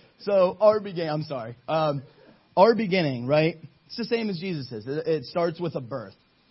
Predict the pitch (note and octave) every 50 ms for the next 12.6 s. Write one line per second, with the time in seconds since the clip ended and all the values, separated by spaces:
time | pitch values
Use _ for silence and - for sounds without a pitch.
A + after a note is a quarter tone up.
0 | _ _ _ _ - F#3+ G3+ G#3+ B3+ G3+ A3 G#3 A3 G3+ F#3+ E3 - G#3+ G3 E3+
1 | E3+ D3 E3 G3 F3 G3+ F3+ - F3+ D3 C3 - - - F#3 F3 F3 E3+ D#3 D3
2 | C#3 C3+ C3 C3 C3 - _ _ _ - E3+ D#3+ D#3+ D#3 D3 D3+ - C3+ A#2+ C3+
3 | C3+ A#2+ - C#3+ C3 B2+ E3 A3 B3+ F3+ C3 F#2 G#2+ - - _ _ _ _ _
4 | _ _ _ _ _ _ _ _ _ - F#3 G3 - G3+ F3 D#3 F3 G3+ A3 -
5 | - G#3+ G#3 G#3 E3+ F#3 F3 E3+ F3 F3+ F#3 D3+ B2+ - C3 B2 B2 C3 D3 D3+
6 | - D#3 D3+ - F#3+ F3+ F3 E3 D#3 - _ _ _ _ _ _ _ _ - F3
7 | F3 F3 F#3 F3+ - - F3+ D#3+ D#3 D3+ C#3+ - C#3 - - - C#3+ C3+ B2+ C3
8 | C#3+ D#3+ D#3+ - A#2+ G2+ G2 G2 A#2 B2 C3 D3+ D#3+ - _ _ _ _ _ _
9 | _ _ _ _ _ _ _ _ _ _ _ _ _ _ _ _ _ _ _ _
10 | _ _ _ _ _ - F3 - - G3 A3 A3 F3 C#3 C#3 E3+ F#3 F3 F3 D3
11 | C#3+ C3 A#2+ A#2+ D3 F3 G#3+ F3 D#3 - D3 F3+ A3+ A#3 G3 D3+ B2+ A2+ - B2+
12 | A#2+ A#2 - A#2+ G#2+ C3 B2 C#3 F#3 - -